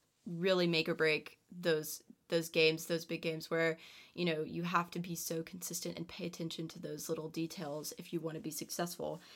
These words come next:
And, you know, just looking at the offense, what do you think their game plan and their strategy is gonna be, um, going into this game against Penn State?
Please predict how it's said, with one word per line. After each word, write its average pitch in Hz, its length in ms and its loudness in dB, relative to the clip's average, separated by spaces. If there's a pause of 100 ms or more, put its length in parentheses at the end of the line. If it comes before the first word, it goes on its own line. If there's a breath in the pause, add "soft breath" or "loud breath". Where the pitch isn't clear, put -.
(280 loud breath)
And, 170 520 6 (140)
you 190 120 -4
know, 160 280 -4 (120)
just 220 200 -2
looking 190 280 0
at 175 160 0 (220)
the 175 140 0
offense, 170 640 2 (240)
what 175 220 0
do 214 60 0
you 208 120 -2
think 175 320 -2
their 175 160 2
game 156 220 -6
plan 156 300 -8
and 160 140 -2
their 175 140 4
strategy 160 480 -4
is 156 100 -6
gonna 160 180 -4
be, 156 420 -8 (420 soft breath)
um, 156 500 -2 (140)
going 160 260 -4
into - 220 -12
this - 440 -8
game 104 180 -6
against - 280 -10
Penn 165 80 -6
State? - 280 -8